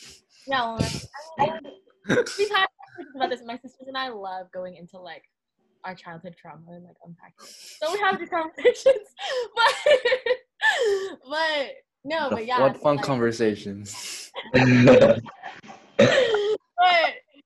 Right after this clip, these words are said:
Speaker 1: yeah, like, um, I feel like, like, because of how isolated I've always been,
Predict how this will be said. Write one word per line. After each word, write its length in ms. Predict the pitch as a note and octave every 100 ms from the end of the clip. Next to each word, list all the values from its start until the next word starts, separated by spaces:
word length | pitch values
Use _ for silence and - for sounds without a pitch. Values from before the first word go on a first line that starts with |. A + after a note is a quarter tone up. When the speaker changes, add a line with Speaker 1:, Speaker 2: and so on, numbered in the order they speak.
| - -
Speaker 1:
yeah, 380 | D#4 D4+ C4 A#3+
like, 360 | A#3+ A#3 A3 -
um, 480 | A#3+ B3 A#3 A3+ A3 -
I 140 | B3
feel 200 | B3+ D4
like, 320 | C#4+ C#4 C4 _ _ _ _ _ _ _ _ _ _ _ _ _ _ _ _ -
like, 280 | A3+ A3 _ _ _ _
because 540 | B3+ B3+ C4 C#4+ D#4 C4+ -
of 140 | A3
how 400 | G#3 G#3+ G#3 G3 -
isolated 720 | E3 F3+ G3 F3+ F3+ F#3+ G3+ -
I've 160 | F#3
always 360 | - D#3+ E3+ F3
been, 500 | E3+ C#3 D3 F3